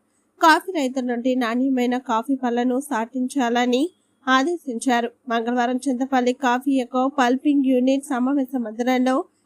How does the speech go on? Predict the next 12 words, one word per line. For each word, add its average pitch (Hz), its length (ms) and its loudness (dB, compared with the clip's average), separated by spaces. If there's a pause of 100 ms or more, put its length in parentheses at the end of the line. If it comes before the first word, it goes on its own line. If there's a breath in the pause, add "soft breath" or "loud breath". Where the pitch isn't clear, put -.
(100)
వ్యవసాయ 330 400 0
విస్తరణ 269 400 -4
అధికారులు, 254 760 -2 (140)
హార్టికల్చర్ 285 720 0
కన్సల్టెంట్లు, 254 960 -2 (420)
ఫీల్డ్ 330 300 4
కన్సల్టెంట్లు, 254 1000 -2 (180)
చింతపల్లి 269 760 0
జీకే 294 380 2
వీధి, 254 520 0
కొయ్యూరు 269 380 4
మండలాల 254 720 2